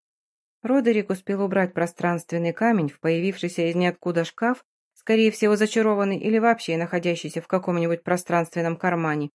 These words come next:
и теперь невозмутимо смотрел на пророка. «Если события произойдут в любом случае, получается, он только путает и сбивает с пути». «Не совсем так», мягко улыбнулась Арианна.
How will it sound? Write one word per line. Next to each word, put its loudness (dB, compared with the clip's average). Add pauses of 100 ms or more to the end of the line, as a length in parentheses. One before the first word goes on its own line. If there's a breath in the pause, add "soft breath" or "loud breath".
(380)
и -2
теперь -2
невозмутимо 2
смотрел 0
на 0
пророка. -2 (720)
«Если -4
события -2
произойдут 0
в -4
любом 2
случае, -2 (240 loud breath)
получается, 0
он 2
только 0
путает 0
и -2
сбивает 2
с -18
пути». -4 (720)
«Не 2
совсем -4
так», -12 (280)
мягко -2
улыбнулась -2
Арианна. -2